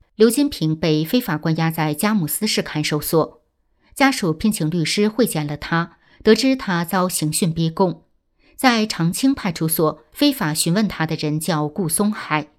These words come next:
警察逼迫刘金平承认在他家中抄走七十本资料，家里坏的打印机是好使的，还逼迫他承认发了真相资料等，并且恐吓他要判刑十年。因刘金平拒绝签字，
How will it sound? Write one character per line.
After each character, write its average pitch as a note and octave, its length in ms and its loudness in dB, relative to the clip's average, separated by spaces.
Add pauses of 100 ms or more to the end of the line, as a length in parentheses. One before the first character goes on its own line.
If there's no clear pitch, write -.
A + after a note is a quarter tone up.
(540)
警 A3 180 4
察 E3+ 220 -2
逼 C4 160 2
迫 C4 160 -2
刘 D#3+ 140 0
金 A3 200 0
平 D#3 280 -2
承 D#3+ 200 -2
认 E3 200 0
在 E3 120 -2
他 E3 220 -4
家 F3+ 220 -2
中 A3+ 280 0
抄 F3 220 0
走 D#3 260 -2
七 B3+ 220 0
十 - 100 -2
本 D3+ 180 -4
资 F#3+ 200 -2
料， G3 340 -2 (240)
家 C4 200 4
里 F3+ 180 2
坏 A3+ 240 0
的 D#3+ 100 -2
打 D3 160 -4
印 D#3 220 -2
机 A3+ 220 0
是 F#3+ 160 -4
好 D#3+ 240 -2
使 D#3 200 -4
的， D3+ 300 -2 (240)
还 G#3+ 140 0
逼 C#4 160 2
迫 C4 180 0
他 D#3+ 320 -4
承 D#3+ 240 -2
认 D#3+ 220 0
发 G3 200 -2
了 E3 140 -4
真 G#3 180 0
相 E3 220 0
资 - 160 -2
料 G#3 220 0
等， D#3 240 -2 (340)
并 C#4+ 100 8
且 F3+ 160 0
恐 D#3+ 240 -4
吓 D#3+ 200 -4
他 D#3+ 340 -2
要 D#3 300 -2
判 G3 240 -4
刑 D3+ 240 -4
十 D#3+ 260 -2
年。 D#3+ 340 0 (640)
因 C#4+ 160 4
刘 F#3+ 140 2
金 C4 200 2
平 D#3+ 280 -2
拒 E3 180 0
绝 D3+ 140 -4
签 D#3+ 280 -2
字， E3 280 0